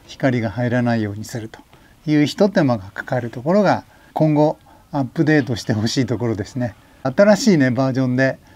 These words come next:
そういうのが出てくるかもしれませんけれども、ダーク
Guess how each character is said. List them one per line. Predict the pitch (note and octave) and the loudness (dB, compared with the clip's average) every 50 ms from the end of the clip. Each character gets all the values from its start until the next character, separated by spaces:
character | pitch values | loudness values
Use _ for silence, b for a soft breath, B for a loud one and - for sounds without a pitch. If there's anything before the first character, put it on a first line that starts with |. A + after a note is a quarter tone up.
| b | b
そ | b - - C#3 | b -4 0 0
う | |
い | C3 | 2
う | |
の | C3 B2 | 2 0
が | A#2 B2 A#2+ | 0 0 0
出 | A#2 C#3 | 0 0
て | C3 C#3+ | 0 -2
く | A#2 - B2+ | -4 -4 -4
る | B2 A#2 | -4 0
か | - G#3 A3+ | 2 4 4
も | A3 | 4
し | D#3+ - C3 | 2 2 0
れ | B2+ | 0
ま | A2+ A2 | -2 -4
せ | G#2 - A#2 | -4 -8 -10
ん | A2+ | -10
け | G#2+ A#2 A2 | -10 -12 -12
れ | A#2 | -12
ど | - | -12
も、 | A2+ A2+ B2 B2 B B B B B B - - | -14 -14 -14 -16 B B B B B B -14 -6
ダ | C#3 C3 C#3+ D3+ | -2 0 0 0
ー | C#3+ | 0
ク | C3+ - D3+ D3+ D3+ D3+ E3 | -2 -2 0 2 2 0 -2